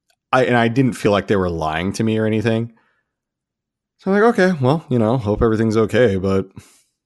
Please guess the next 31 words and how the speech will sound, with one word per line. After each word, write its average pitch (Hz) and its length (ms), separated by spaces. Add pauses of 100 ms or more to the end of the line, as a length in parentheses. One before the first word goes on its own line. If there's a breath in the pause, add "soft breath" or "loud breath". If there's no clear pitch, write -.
(160)
that 110 160
sucks." 95 420 (1080 soft breath)
So - 120
then 175 140
I 214 40
get 131 140
an 101 160
email 104 320
from 87 420
those 92 200
same 92 320
people 95 680 (520)
a - 20
couple 107 240
hours 87 240
later, 110 220
and 92 120
they're 90 80
like, 87 200
"Hey, 117 640 (420 soft breath)
we 95 80
know 107 320
you 151 120
were 147 80
supposed 131 340
to 123 120
interview 98 680 (100)
for 92 500
a 92 60
full-time 113 680
position, 90 640